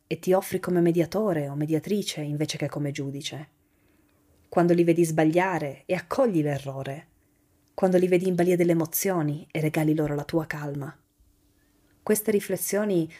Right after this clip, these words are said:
sulla gioia sono importanti, come è importante concentrarsi sulle conquiste oltre che sulle regressioni, proprio come non c'è discesa senza salita, non c'è progresso senza regresso.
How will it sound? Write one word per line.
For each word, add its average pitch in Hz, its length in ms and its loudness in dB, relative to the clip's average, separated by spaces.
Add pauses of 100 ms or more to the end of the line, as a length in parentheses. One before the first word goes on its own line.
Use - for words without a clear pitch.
sulla 160 320 2
gioia 165 460 4
sono 170 200 0
importanti, 156 880 -2
come 190 180 2
è 185 60 2
importante 185 480 0
concentrarsi 165 600 -2
sulle 156 260 2
conquiste - 640 2
oltre 151 280 -2
che 151 120 -8
sulle 151 260 0
regressioni, 139 840 -4
proprio 214 320 -2
come 170 280 0 (280)
non 170 180 2
c'è 170 120 0
discesa 170 540 4
senza 151 300 -2
salita, 175 420 2
non 147 140 0
c'è 175 160 -2
progresso 165 480 0
senza 143 260 -4
regresso. 143 680 0